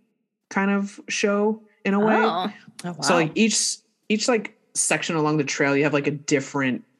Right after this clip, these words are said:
Speaker 1: like, villain they're trying to portray or, like, a scenario from a movie. So, like, I'm not gonna spoil too much, but, like, one of the section was, you know, the Queen of Hearts.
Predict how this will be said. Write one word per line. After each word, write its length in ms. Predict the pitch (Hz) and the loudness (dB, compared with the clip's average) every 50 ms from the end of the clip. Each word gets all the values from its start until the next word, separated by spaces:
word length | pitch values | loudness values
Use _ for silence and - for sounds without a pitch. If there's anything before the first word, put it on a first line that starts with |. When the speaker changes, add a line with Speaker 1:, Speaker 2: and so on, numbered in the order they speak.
| _ _ _ _ _ _ - | _ _ _ _ _ _ -8
Speaker 1:
like, 220 | 147 139 139 - | -8 -8 -8 -8
villain 540 | - 151 143 139 151 151 143 143 143 139 139 | -10 -10 -4 0 2 2 2 4 2 2 2
they're 100 | 139 135 | 0 -2
trying 160 | 131 - 147 | -2 -2 -2
to 40 | 139 139 | -2 -2
portray 480 | 151 143 131 - - 147 139 135 135 | -2 -4 -4 -2 0 0 2 2 2
or, 140 | 131 131 131 | 2 0 0
like, 200 | 131 131 127 127 | 0 0 -2 -2
a 180 | 135 127 123 123 | -2 -2 0 0
scenario 480 | 123 - - 131 135 127 127 127 127 127 | -2 -2 -2 -2 0 0 0 0 0 -2
from 180 | 127 127 127 | -2 -2 -2
a 40 | 120 | -2
movie. 540 | 127 127 135 139 139 170 208 233 240 240 - _ _ _ _ _ _ _ _ - | 0 0 0 0 2 2 2 0 0 -2 -4 _ _ _ _ _ _ _ _ -10
So, 240 | - - 139 139 | -6 -4 -2 0
like, 480 | 135 135 135 131 127 131 131 - - - _ _ _ - | 0 0 0 0 0 0 -2 -6 -10 -18 _ _ _ -4
I'm 80 | 143 147 | -2 0
not 140 | 147 147 | 0 2
gonna 100 | 151 151 | 0 0
spoil 260 | 139 - - 143 135 135 | -2 -2 -2 -2 -2 -2
too 120 | - 151 | -4 -2
much, 220 | 139 131 127 - | -2 -2 -2 -2
but, 80 | - 131 | -2 -2
like, 180 | 127 127 131 131 | -2 -2 -4 -6
one 200 | - 151 143 143 147 | -4 -4 -2 0 0
of 40 | 143 | 0
the 40 | 143 | 0
section 380 | - - 139 139 - 147 139 139 | -2 -4 -4 -4 -4 -4 -4 -2
was, 440 | 135 131 131 127 127 127 131 - - | -2 -2 -2 -2 -2 -4 -6 -8 -8
you 100 | 147 135 | -6 -4
know, 260 | 127 120 123 120 120 | -2 -2 -2 -2 -4
the 180 | 117 - 127 120 | -4 -6 -6 -6
Queen 200 | - - 143 131 | -4 -2 -2 -2
of 80 | 123 | -2
Hearts. 440 | - 117 104 92 - - - - - | -2 -2 -2 -2 -4 -6 -8 -12 -12